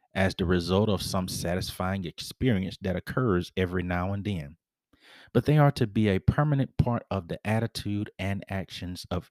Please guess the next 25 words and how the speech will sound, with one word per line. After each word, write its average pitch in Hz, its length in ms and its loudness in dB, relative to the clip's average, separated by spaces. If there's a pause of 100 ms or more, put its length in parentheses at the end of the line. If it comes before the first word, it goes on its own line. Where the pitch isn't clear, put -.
every 90 560 -2 (140)
Christian. - 640 -6 (680)
Rejoicing, 87 760 2 (240)
praying, 92 480 0 (480)
and 85 260 -6
giving 139 260 4
thanks - 500 -4 (300)
are 90 180 0
to 87 200 -4
occur 127 420 0
regardless 107 920 2
of 98 420 0
our 87 540 -2 (120)
circumstances. - 1000 -10 (640)
For 117 80 -2
first, 160 320 0
the 107 60 -2
text - 340 -4
says, 87 420 -8 (480)
"Rejoice 98 640 2
at 90 140 0
all 98 240 0
time." 87 500 -4 (760)
Verse 120 280 2
sixteen 98 640 -2